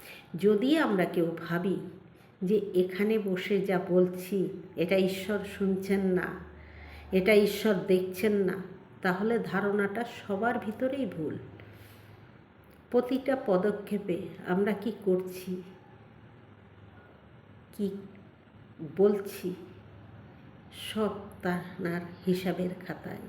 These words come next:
আমি যদি অন্যায় করি, পাপের সাজা, আমি মুক্তি পাব না।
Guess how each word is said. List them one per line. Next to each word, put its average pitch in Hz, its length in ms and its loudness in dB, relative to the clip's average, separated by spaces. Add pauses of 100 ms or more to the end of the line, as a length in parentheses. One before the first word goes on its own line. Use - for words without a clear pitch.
(800)
আমি 180 220 2
যদি 214 320 4
অন্যায় 196 440 4
করি, 196 280 2 (840)
পাপের 175 320 2
সাজা, 165 580 -4 (720)
আমি 185 240 0
মুক্তি 214 540 -4
পাব 170 340 0
না। - 80 -6